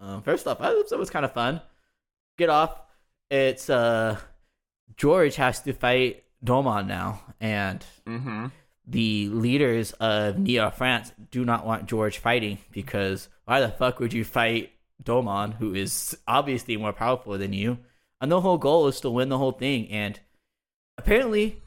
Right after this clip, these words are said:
Speaker 1: there is another fi-, championship after this championship. Did you guys know about this Battle Royale thing?
Speaker 2: Oh, I heard about it. The,
Speaker 1: Like,
Speaker 2: the
Speaker 1: I
Speaker 2: one
Speaker 1: was,
Speaker 2: that they
Speaker 1: I
Speaker 2: announced
Speaker 1: thought
Speaker 2: about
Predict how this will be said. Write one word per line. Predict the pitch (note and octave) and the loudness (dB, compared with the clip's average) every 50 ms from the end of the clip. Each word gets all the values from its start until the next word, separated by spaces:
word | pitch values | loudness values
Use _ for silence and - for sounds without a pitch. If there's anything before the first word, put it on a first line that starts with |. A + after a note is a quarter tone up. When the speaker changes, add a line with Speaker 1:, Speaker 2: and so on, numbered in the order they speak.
| - - - - | -16 -14 -10 -2
Speaker 1:
there | - E3 F3 | 0 2 2
is | F3 F3+ E3+ | 2 2 4
another | F3+ E3 D#3+ E3 F3 F#3 F3 E3 - - - _ _ _ _ _ - | 4 4 4 4 4 4 2 2 0 -6 -20 _ _ _ _ _ -6
fi-, | D3 C3+ C#3 - - | -4 -4 -4 -8 -4
championship | - D#3 D#3 E3 - E3 D3+ C#3+ - D#3 D3 - - | 0 2 2 2 2 0 -2 0 2 2 0 2 2
after | C3+ C#3 C3+ - | 0 0 0 0
this | D3 D#3 D3+ - | -2 -2 -2 -2
championship. | - C3+ A#2+ A#2 - A2+ A#2 A#2 A2 - - B2 B2 B2 - - - _ | -4 -2 -2 -4 -4 -4 -4 -4 -4 -4 0 0 0 0 -2 -6 -20 _
Did | - B2+ C3+ | -8 -6 -2
you | D#3+ | 0
guys | A#3+ E4 - - | 0 0 0 0
know | C#3+ C3 C#3+ | 0 2 2
about | E3 F#3 F3+ E3+ - | 4 2 0 0 0
this | D#3 C3 - | -4 -6 -2
Battle | - A2+ A#2 B2+ C#3 C#3+ | 0 0 2 2 2 2
Royale | C#3+ D3+ C3 G#2 G#2 A2+ B2 | 4 2 2 2 2 0 -2
thing? | B2 - E3 E3 D#3+ - - _ _ _ _ _ _ _ _ _ _ _ _ _ _ _ _ _ _ _ _ _ _ - | 0 -2 -4 -4 -4 -8 -16 _ _ _ _ _ _ _ _ _ _ _ _ _ _ _ _ _ _ _ _ _ _ -2
Speaker 2:
Oh, | G#2 A#2+ C3+ C3 | 0 2 2 2
I | G#2+ G#2 B2 C3+ | 2 2 0 0
heard | C3 D3 C#3+ D3 C#3+ | 0 0 0 0 0
about | B2+ G#2+ G#2 G2+ G2 G2 G2 | 0 0 0 0 0 0 0
it. | G2 G2 F#2 F#2 | -2 -4 -4 -4
The, | - A2 G2+ F2 - | -4 -6 -4 0 -2
Speaker 1:
Like, | F#3 | 0
Speaker 2:
the | G#2+ A2 | 4 4
Speaker 1:
I | F#3+ A#3 | 6 6
Speaker 2:
one | C4 D4 | 6 4
Speaker 1:
was, | C4+ G#3 | 4 2
Speaker 2:
that | - - | 2 4
they | - | 4
Speaker 1:
I | G#3+ | 4
Speaker 2:
announced | A#3 A#3 A#3 B3+ C4 C4 A#3+ - - - | 4 4 4 6 6 6 4 2 0 -4
Speaker 1:
thought | A#2+ A2+ | -4 -2
Speaker 2:
about | G#2+ A#2 A#2 A#2 A2 G2 - | 0 2 2 2 0 -2 -6